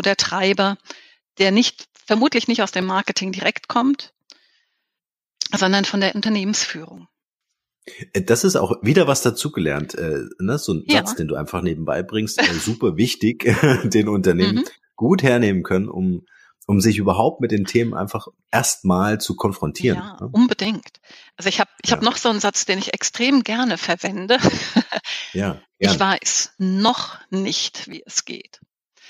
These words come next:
Speaker 1: Wenn ich mich hinstelle,
Speaker 2: Ja.
Speaker 1: das ist so ein ganz kleiner Shift im Mindset, wenn ich mich herstelle
Speaker 2: Ja.
Speaker 1: und sage, „Oh, ich weiß nicht, wie das geht“, ja, dann, dann mache ich zu, dann bin ich überhaupt nicht bereit dafür, ähm,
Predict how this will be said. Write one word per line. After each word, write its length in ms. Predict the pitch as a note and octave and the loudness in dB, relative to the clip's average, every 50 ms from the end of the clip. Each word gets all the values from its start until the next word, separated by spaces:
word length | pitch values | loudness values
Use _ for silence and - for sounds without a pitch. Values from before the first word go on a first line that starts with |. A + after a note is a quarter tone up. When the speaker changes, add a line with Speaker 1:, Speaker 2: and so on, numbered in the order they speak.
| - - - - - _ _ - | -20 -20 -20 -20 -20 _ _ -4
Speaker 1:
Wenn 140 | - F3+ F3+ | -2 0 0
ich 240 | E3 - - - - | 0 0 -2 -2 -2
mich 280 | G#3 G#3 - - - - - | -2 -2 -2 -2 -8 -8 -2
hinstelle, 420 | G3+ B3 C#4+ F4 - E3+ E3 D#3 | 0 0 2 2 0 0 0 0
Speaker 2:
Ja. 40 | - | 0
Speaker 1:
das 80 | F3 F#3 | 0 -2
ist 120 | G3 - | -2 -4
so 60 | - | -4
ein 60 | G3+ G#3 | -6 -2
ganz 260 | G#3+ C4+ E4 E4 - | -2 -2 -2 -2 -4
kleiner 360 | - - B3+ B3+ C4 A#3+ A#3+ | -4 -4 -2 0 0 0 2
Shift 440 | - - - C#4 C4+ - - - - | 2 2 2 2 0 -4 -8 -12 -8
im 180 | - G3 G3+ F#3+ | -6 -6 -4 -4
Mindset, 720 | F3 F3 F#3+ G3+ A3+ - - - E3 - - - - - - _ _ _ _ _ - _ _ _ _ _ _ | -4 -4 -4 -6 -6 -8 -6 -6 -6 -6 -6 -6 -6 -8 -8 _ _ _ _ _ -20 _ _ _ _ _ _
wenn 160 | - F#3+ F#3+ - | -2 -2 -2 -2
ich 120 | B3 - | -2 -2
mich 120 | A3+ A3 - | -2 -2 0
herstelle 360 | A3+ A3+ A3 E3+ D#3+ G3+ G3 | 0 0 0 2 0 0 0
Speaker 2:
Ja. 100 | F#3+ - | -2 -2
Speaker 1:
und 80 | F#3 G3 | -2 -2
sage, 400 | - G3+ G3 G3+ G#3 G3+ G3 E3 - - _ _ | -2 -4 -4 -6 -4 -4 -6 -8 -8 -10 _ _
„Oh, 100 | _ - - - | _ -2 -2 0
ich 180 | - - G3 - - - | 0 0 0 0 -2 -2
weiß 220 | - A#3+ C4 - - | -2 -2 -2 0 0
nicht, 160 | A3 G3+ - | 0 0 0
wie 60 | G3 | 0
das 240 | F#3 F#3+ F#3 - - | 0 0 0 0 -2
geht“, 420 | - G#3 G3 F3 - - - - _ _ _ - | -2 -2 -2 -2 -2 -2 -4 -6 _ _ _ -6
ja, 180 | E3+ E3+ F#3 | -2 0 2
dann, 240 | G3+ G#3+ G#3 G3+ F#3+ - - | 2 2 0 0 -2 -4 -4
dann 140 | - F#3+ | -2 0
mache 180 | F#3+ F#3+ - - | 0 0 -2 -2
ich 200 | G3 - - - | -2 -4 -4 -2
zu, 360 | - - - B3 C4+ D#4 E4+ - _ _ _ - | -2 -4 -2 0 0 -2 -2 -4 _ _ _ -4
dann 160 | F#3+ F#3+ F3+ | -4 -2 0
bin 140 | F#3+ F#3+ F#3+ | 0 0 -2
ich 100 | F#3+ F#3+ | -2 -2
überhaupt 360 | E3+ F3+ F#3+ G3 - _ - | 0 0 0 0 0 _ -4
nicht 280 | G3 F#3 - _ _ | -2 -2 -2 _ _
bereit 680 | - G3+ F3+ F#3 - E3 E3 F#3 G3+ A#3 B3 - - - _ | -2 -2 -2 -2 -4 -4 -2 -2 -2 -2 -2 -4 -12 -12 _
dafür, 640 | - A3 G#3+ G#3+ - - - A3 G#3+ G3+ G#3 G#3 G#3 - - - - - - _ _ _ _ _ - | -6 -4 -4 -4 -6 -6 -6 -2 0 2 2 2 0 -2 -12 -16 -16 -18 -20 _ _ _ _ _ -4
ähm, 280 | F#3 F#3 F#3 F#3 F#3 | -2 -2 -2 -2 -4